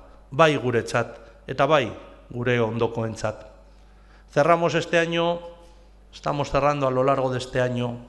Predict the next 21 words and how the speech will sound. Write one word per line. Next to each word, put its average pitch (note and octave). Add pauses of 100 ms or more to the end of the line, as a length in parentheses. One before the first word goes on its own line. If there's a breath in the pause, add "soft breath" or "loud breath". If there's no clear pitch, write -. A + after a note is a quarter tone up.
(300)
y C#3
de B2+
los B2+
primeros C3
meses B2
del A#2
que A#2+
viene, C3+ (500 loud breath)
una E3
etapa E3+ (280 loud breath)
de D3
casi -
cuarenta D3+
años D3+ (1300 soft breath)
que C3+
tras C#3
décadas D#3
de C3
oscuridad C3
y C3+
prohibición B2